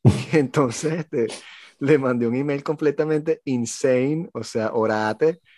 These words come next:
este, que no tiene ni pies ni cabeza,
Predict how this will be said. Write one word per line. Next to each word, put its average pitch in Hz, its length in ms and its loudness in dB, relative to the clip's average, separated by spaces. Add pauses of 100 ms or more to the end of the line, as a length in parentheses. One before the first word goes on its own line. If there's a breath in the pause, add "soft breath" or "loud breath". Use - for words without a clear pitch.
(200 soft breath)
este, 117 540 0
que 117 120 -4
no 110 120 -2
tiene 123 160 0
ni 156 100 2
pies 113 180 -6
ni 160 100 -4
cabeza, 123 680 2